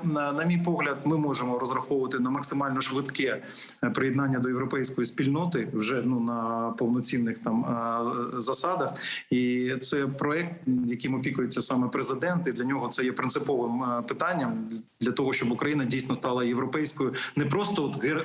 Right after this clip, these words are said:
географічно, да, а економічно, політично, е, цінносно і будь-як. Це для президента принципове воп-, е, принципове питання, він цим опікується.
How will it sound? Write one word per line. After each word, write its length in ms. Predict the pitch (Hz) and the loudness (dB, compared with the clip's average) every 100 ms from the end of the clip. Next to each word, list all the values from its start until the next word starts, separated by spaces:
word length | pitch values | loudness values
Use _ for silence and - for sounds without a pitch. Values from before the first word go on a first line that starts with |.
| 160 | -2
географічно, 720 | 147 135 143 139 - - 117 | 0 0 -2 -2 -2 0 0
да, 240 | 127 170 143 | 0 0 0
а 120 | 135 151 | 0 2
економічно, 640 | 131 135 139 180 - 143 | 2 2 2 2 0 0
політично, 560 | 123 123 110 185 170 143 123 - - - - | 0 -2 0 0 0 0 -2 -2 -6 -6 -2
е, 140 | 135 127 | 0 0
цінносно 640 | - 185 190 156 - 139 | 0 2 2 2 2 2
і 40 | 123 | 2
будь-як. 560 | 123 156 131 113 - - | 0 0 0 -2 -4 -2
Це 100 | 156 | 0
для 120 | 139 | 0
президента 440 | 135 127 156 135 | 0 0 0 0
принципове 460 | 123 117 131 139 131 | 0 0 0 0 0
воп-, 440 | 123 - - 139 | -2 -2 -4 -4
е, 20 | 120 143 135 135 | -4 -4 -6 -4
принципове 480 | 120 - - 135 123 | -4 -4 -2 0 0
питання, 420 | - 170 160 123 | -2 0 2 2
він 140 | 139 | 0
цим 180 | 135 120 | 0 -2
опікується. 480 | 110 - 110 104 | -2 -4 -6 -6